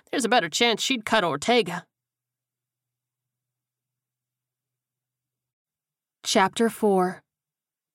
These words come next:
"Okay, just give us a lay of the land," Hickman said as the group congregated on the roof. The zombies below sounded excited as all hell, reaching up to try to get to the moving, fresh meal above.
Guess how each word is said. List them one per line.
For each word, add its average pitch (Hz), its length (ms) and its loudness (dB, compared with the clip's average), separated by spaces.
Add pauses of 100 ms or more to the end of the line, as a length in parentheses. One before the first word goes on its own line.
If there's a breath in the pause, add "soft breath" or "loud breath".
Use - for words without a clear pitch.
(760)
"Okay, 202 400 2
just 196 240 -2
give 220 140 2
us 196 120 -2
a 185 60 2
lay 214 180 4
of 196 60 0
the 170 80 2
land," 190 460 2 (340)
Hickman 190 440 -2
said 190 420 -8 (140)
as 196 180 -6
the 196 80 -2
group 208 300 0
congregated 185 680 0
on 185 140 2
the 185 80 0
roof. 196 360 -2 (640)
The 214 100 0
zombies 202 420 0
below 185 420 -2
sounded 185 400 -6
excited 208 640 -4
as 190 140 -4
all 190 220 2
hell, 190 460 -6 (320 soft breath)
reaching 226 340 2
up 226 120 0
to 202 100 -6
try 208 260 0
to 190 80 -2
get 214 260 -2
to 190 100 -6
the 185 80 0
moving, 202 460 2
fresh 196 380 -2
meal 202 320 0
above. 180 560 0